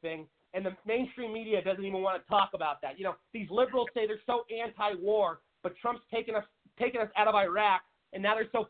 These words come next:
fixated on Iran. And I think, I, I really think this whole Iran thing, I think Trump's playing it cool, and I think it's gonna be fine.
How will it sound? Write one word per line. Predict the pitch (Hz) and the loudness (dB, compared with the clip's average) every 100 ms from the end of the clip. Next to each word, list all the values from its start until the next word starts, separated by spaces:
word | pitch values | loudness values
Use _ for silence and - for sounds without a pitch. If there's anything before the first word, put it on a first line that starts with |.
| - | 0
fixated | 247 - 202 196 | -2 0 -2 0
on | 196 | 0
Iran. | 190 180 190 208 180 - _ _ - | 0 -2 -2 -2 -2 -8 _ _ -2
And | 214 | 0
I | 226 | 2
think, | 277 269 - | -2 -8 -8
I, | 196 - | -12 0
I | 233 | 2
really | 240 277 262 | 4 2 0
think | 240 220 | -2 -6
this | 214 | -2
whole | 214 214 | 4 4
Iran | 175 180 185 180 | 4 0 -2 -2
thing, | 180 151 - _ - | -4 -6 -14 _ -12
I | 170 - | -8 -2
think | 208 202 | -2 0
Trump's | 208 202 - | -2 -2 -4
playing | 196 190 | -2 -2
it | 175 | -2
cool, | - 185 165 | -4 -2 -2
and | 156 | -4
I | |
think | 151 143 | -8 -10
it's | - | -8
gonna | 175 160 | -6 -6
be | 143 | -6
fine. | 143 113 | -6 -6